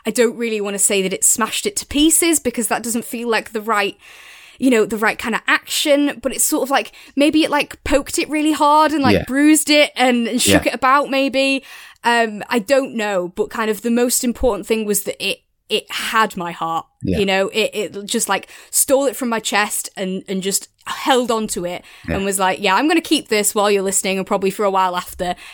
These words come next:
Speaker 1: It, it, you know, it felt that sort of, "It's out of my chest." Y-,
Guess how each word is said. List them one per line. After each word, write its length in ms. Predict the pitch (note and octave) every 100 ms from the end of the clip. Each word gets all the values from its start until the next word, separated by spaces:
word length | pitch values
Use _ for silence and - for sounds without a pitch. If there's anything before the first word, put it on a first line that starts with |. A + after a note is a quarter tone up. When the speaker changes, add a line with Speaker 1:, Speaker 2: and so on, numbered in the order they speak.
| -
Speaker 1:
It, 140 | G3+
it, 360 | G#3+ E3 D3+ G3+
you 120 | A#3
know, 200 | G#3+ F#3+ -
it 180 | A3+ -
felt 320 | - A3+ F#3
that 140 | G3+ -
sort 140 | G3
of, 20 | F#3
"It's 140 | G3
out 160 | A3+ G#3
of 80 | G#3
my 120 | G3
chest." 380 | G3+ F#3 -
Y-, 140 | G#3